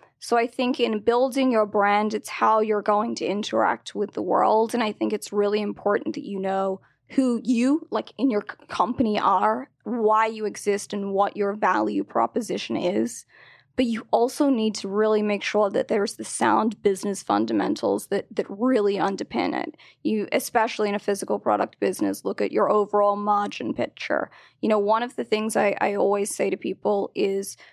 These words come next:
really invest in taking the time to look at your financial planning and analysis.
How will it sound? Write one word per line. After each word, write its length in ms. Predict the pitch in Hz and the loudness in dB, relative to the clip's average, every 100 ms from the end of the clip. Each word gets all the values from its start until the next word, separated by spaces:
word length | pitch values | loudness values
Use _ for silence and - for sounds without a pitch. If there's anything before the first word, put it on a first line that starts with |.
| _ | _
really 460 | - 226 269 403 339 | 0 2 2 2 2
invest 720 | 240 226 208 - 208 - - | 2 0 0 0 0 -2 -4
in 160 | 240 220 | -2 -2
taking 560 | - 240 208 - 220 | -2 0 0 0 -4
the 80 | 208 | -4
time 500 | 214 - 226 202 202 202 | -4 -2 0 0 -4 -6
to 100 | 214 | -6
look 240 | 202 - | -4 -4
at 120 | 214 | -4
your 120 | 214 | -2
financial 680 | 220 - 220 180 185 226 214 | -2 -2 -2 0 -2 -2 -6
planning 560 | - - 165 170 175 185 | -6 -4 -4 -2 -4 -4
and 100 | 175 | -2
analysis. 800 | 165 160 185 240 - 233 254 | 0 0 0 -2 0 -2 -2